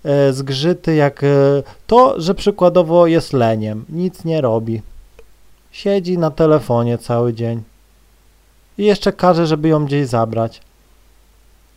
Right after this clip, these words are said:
Zrobiłeś gdzieś tam obiad, nikt nie pozmywał, ona ma to gdzieś. No i zaczynają się, e, fazy, no nie? Naprawdę. Albo przykładowo, e, dziewczyna jest spoko w łóżku, no nie, ładnie wygląda, ale ma,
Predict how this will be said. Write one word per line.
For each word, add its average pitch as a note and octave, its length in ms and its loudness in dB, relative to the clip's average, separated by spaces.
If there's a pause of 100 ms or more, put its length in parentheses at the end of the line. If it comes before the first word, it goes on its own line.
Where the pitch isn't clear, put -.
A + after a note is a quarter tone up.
Zrobiłeś F3+ 580 2
gdzieś E3+ 220 0
tam F3+ 240 0
obiad, F3 440 2
nikt F3+ 240 0
nie E3 140 2
pozmywał, D#3 600 -2
ona C#3+ 180 0
ma C3 120 0
to B2 180 -4
gdzieś. G#2 360 -12 (380)
No A#3 160 -6
i D#4+ 240 -4
zaczynają G#3+ 640 -4
się, G#3 440 -2 (340)
e, G3 560 -2
fazy, F3 460 -2
no A#2+ 140 -4
nie? B2 240 -6 (960)
Naprawdę. G3 580 -4 (1700)
Albo G#3+ 200 -4
przykładowo, G#3+ 680 0 (340)
e, E3 120 2
dziewczyna F3 460 -2
jest D3+ 120 -4
spoko E3 380 0
w C#3+ 120 -6
łóżku, C4+ 460 -4
no C4+ 140 -4
nie, F#3 200 0
ładnie F3 340 2
wygląda, A#3 460 -4
ale F#3+ 240 -2
ma, F3 420 -2